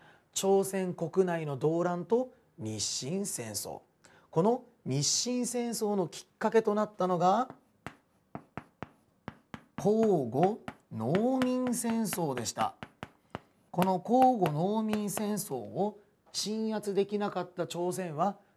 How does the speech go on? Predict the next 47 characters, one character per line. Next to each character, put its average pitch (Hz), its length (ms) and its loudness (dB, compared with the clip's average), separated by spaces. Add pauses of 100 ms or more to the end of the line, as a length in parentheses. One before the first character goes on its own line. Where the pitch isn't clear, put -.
中 226 300 -2
国 202 320 2
に 180 60 -6
助 180 340 -2
け 226 60 2
て 196 100 0
と - 220 -8 (160)
言 117 100 -4
い、 113 200 -8 (440)
日 156 140 0
本 214 300 2
も 294 180 2 (320)
朝 180 280 4
鮮 175 300 -2
に 147 100 -4
い 139 60 -2
る 123 120 -6
日 135 100 -6
本 185 260 -2
人 170 200 -4
を 131 40 -8
助 131 320 -4
け 202 40 2
る 202 80 2
た 180 160 -4
め 196 100 -2
に 208 100 -2
出 - 240 -4 (120)
兵。 101 240 -6 (560)
両 180 260 4
者 170 220 -2
が 226 180 2
つ 190 240 -6
い 170 140 -2
に 196 240 -4 (720)
激 123 320 -6
突。 107 340 -10 (480)
そ 160 140 -6
し - 100 -4
て 285 240 2 (240)
下 196 560 2
関 185 320 -2
条 185 300 4
約 151 260 0
に 139 140 -2
よ 143 80 -2
っ 147 80 -4